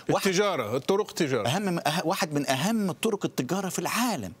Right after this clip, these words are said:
Speaker 1: اتناشر في المية من التجارة العالمية بتمر بباب المندب.
Speaker 2: مم.
Speaker 1: فهم بيعملوا ده مش لصالحهم، لصالح إيران.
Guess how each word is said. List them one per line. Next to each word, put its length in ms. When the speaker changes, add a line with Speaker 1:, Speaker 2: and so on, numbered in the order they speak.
Speaker 1:
اتناشر 360
في 100
المية 260
من 100
التجارة 420
العالمية 520
بتمر 480
بباب 360
المندب. 440
Speaker 2:
مم. 240
Speaker 1:
فهم 440
بيعملوا 480
ده 320
مش 260
لصالحهم، 640
لصالح 460
إيران. 360